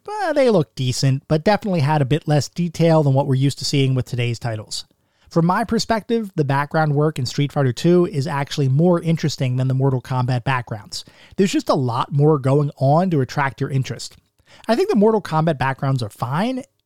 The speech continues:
it's just not really the high point of the visuals for me. Moving on to the sound and music, the music does a pretty good job of blending into the background while still overlaying a sense of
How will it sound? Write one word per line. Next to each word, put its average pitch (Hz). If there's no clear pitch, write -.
it's 285
just 339
not 202
really 185
the 143
high 143
point 135
of 117
the 120
visuals 120
for 120
me. 120
Moving 370
on 302
to 220
the 170
sound 190
and 160
music, 165
the 233
music 480
does 349
a 214
pretty 240
good 233
job 147
of 113
blending 143
into 151
the 127
background 160
while 117
still 180
overlaying 139
a 120
sense 131
of 123